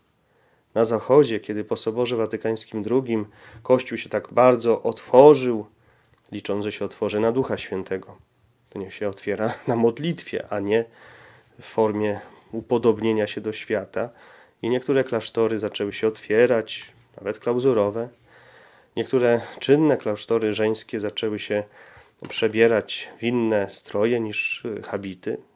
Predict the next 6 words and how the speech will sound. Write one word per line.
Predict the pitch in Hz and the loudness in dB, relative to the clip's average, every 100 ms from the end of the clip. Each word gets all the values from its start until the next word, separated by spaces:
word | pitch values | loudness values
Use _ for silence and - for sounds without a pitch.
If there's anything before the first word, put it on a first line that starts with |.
| _ | _
albo | - 107 101 | -8 -6 -4
habity | 104 107 113 110 104 | -2 -2 -4 -6 -6
zostały | 104 - 110 107 | -6 -4 -4 -4
skrócone, | - - 113 110 107 117 120 - _ _ _ _ - | -6 -8 -2 2 2 2 -4 -10 _ _ _ _ -4
porzucane | 110 104 107 110 107 104 | -4 -4 -4 -2 0 -2
welony, | 95 107 123 123 117 | 0 2 2 2 -2